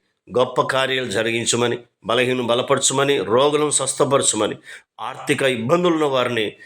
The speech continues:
మీరు విడిపించి మీ ఆశీర్వాదం సమృద్ధిగా దయచేయమని, మీ నామానికి మహిమ తెచ్చుకోండి. మమ్మల్ని అందరినీ పేతురులాగా వాడుకుంటామని నమ్ముచు కృతజ్ఞతలు స్తోత్రములు చెల్లిస్తూ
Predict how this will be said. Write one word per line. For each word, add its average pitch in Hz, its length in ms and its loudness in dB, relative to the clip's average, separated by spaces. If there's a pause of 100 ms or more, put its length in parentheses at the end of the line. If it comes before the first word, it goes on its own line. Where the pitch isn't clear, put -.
(240)
మీరు 160 340 2
విడిపించి 113 760 -2 (300)
మీ 156 260 4
ఆశీర్వాదం 120 680 0
సమృద్ధిగా 113 680 0
దయచేయమని, 113 760 0 (600)
మీ 135 240 2
నామానికి 165 500 0
మహిమ 120 300 -2
తెచ్చుకోండి. 110 640 0 (180)
మమ్మల్ని 120 400 2
అందరినీ 185 640 -2 (280)
పేతురులాగా 135 580 2
వాడుకుంటామని 131 680 2
నమ్ముచు 139 500 2 (480)
కృతజ్ఞతలు 123 600 2
స్తోత్రములు 131 840 4
చెల్లిస్తూ 120 680 0